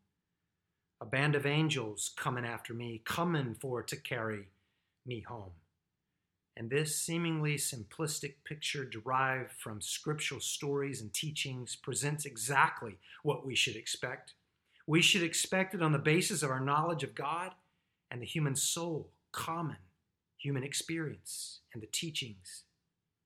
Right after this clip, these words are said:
of Scripture. The laments interpret a world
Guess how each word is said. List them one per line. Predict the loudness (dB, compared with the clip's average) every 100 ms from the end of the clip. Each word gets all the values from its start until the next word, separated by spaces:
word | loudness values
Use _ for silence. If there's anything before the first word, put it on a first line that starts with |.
| _ _ _ _ -18
of | -10
Scripture. | -10 -4 -2 0 -2 -8 _ _ _ _ _ _ _ _ _ _ _ _ _ _ _ _ _ _ _ _ _ _ _ _ _ _ _ _ _ _ _ _ _ _ _ _ _ -12
The | -6
laments | 0 4 4 4 -4 -6 -6 -10 _ _ _ _ _ _ _ _ -14
interpret | -10 -6 -2 -2 -2 -6 -6
a | -8
world | -2 0 0 -2